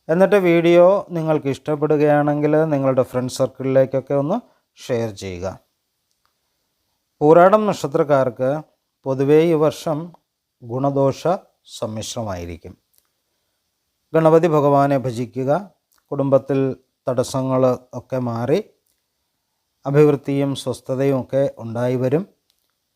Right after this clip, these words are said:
പൂരാട നക്ഷത്രത്തിൽ ജനിച്ച സ്ത്രീജനങ്ങൾ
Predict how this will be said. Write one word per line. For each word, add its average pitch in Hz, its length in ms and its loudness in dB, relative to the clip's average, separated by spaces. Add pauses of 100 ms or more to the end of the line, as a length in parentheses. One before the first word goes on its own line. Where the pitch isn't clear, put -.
(1900)
പൂരാട 165 340 6
നക്ഷത്രത്തിൽ 156 760 -4
ജനിച്ച 151 460 -4
സ്ത്രീജനങ്ങൾ 131 1000 0